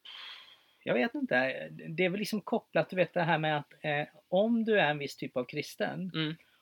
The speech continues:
Speaker 1: och står då för, eh, att du kanske inte tänker att, eh, eh, homosexualitet, eh,
Speaker 2: Mm.
Speaker 1: är, är liksom, eh, okej och så vidare. Då är du, då är du en, då hatar du liksom.
Speaker 2: Mm.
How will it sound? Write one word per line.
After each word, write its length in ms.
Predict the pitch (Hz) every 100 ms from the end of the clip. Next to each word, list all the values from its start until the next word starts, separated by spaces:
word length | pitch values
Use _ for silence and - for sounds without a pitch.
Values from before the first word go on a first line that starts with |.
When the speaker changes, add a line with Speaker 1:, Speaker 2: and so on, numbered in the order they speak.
| _ _
Speaker 1:
och 140 | 160
står 380 | - - 151 170
då 160 | 143 143
för, 420 | - 151 135 131
eh, 360 | 131 127 127 135
att 120 | -
du 120 | 143
kanske 340 | - 135 - 131
inte 180 | -
tänker 400 | - 139 127 135
att, 200 | 123 -
eh, 60 | - 120
eh, 560 | 123 143 123 131 123
homosexualitet, 1080 | 131 127 - - 123 120 - 120 113 - -
eh, 240 | 120 120
Speaker 2:
Mm. 160 | 156 143
Speaker 1:
är, 400 | - 120 120 117 127 117
är 60 |
liksom, 440 | 120 - 117 110 107
eh, 200 | 107 -
okej 400 | - 113 113 107
och 60 |
så 100 | -
vidare. 280 | 123 113 104 - - - _
Då 120 | - 147
är 100 | 175
du, 160 | 151 -
då 160 | 139
är 120 | 147 151
du 80 |
en, 100 | 151 139 -
då 200 | _ - 143
hatar 460 | 202 165 - - 226
du 180 | 143 -
liksom. 280 | - - - _ _
Speaker 2:
Mm. 200 | 165 143